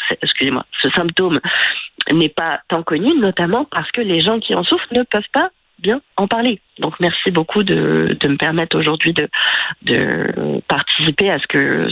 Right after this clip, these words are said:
cette, euh, cette pathologie soit un peu plus connue, parce que c'est quelque chose qui est très difficile de vivre avec. Et puis, euh, plus la, la population est sensibilisée,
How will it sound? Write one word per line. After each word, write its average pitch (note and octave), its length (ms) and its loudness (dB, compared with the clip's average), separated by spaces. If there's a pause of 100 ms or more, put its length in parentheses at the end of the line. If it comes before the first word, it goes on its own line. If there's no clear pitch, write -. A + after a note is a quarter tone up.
cette, - 220 -2
euh, F3 540 0 (260)
cette E3+ 140 0
pathologie E3+ 500 0
soit G3 140 0
un E3+ 40 -4
peu E3 140 -2
plus G3+ 220 0
connue, F#3+ 340 0 (640)
parce D3+ 220 -2
que C#3+ 120 0 (140)
c'est C3+ 80 0
quelque C3 260 0
chose F#3 200 0
qui - 100 -2
est - 40 -4
très G#3 140 0
difficile C4 540 2 (100)
de - 120 0
vivre D#3 300 2
avec. D3+ 200 -2 (420)
Et E3 120 2
puis, D#3+ 400 0
euh, D#3+ 300 2
plus A#3+ 220 2
la, D#3 420 0
la - 100 0
population D#3+ 640 0
est C#3+ 160 2 (380)
sensibilisée, E3+ 760 2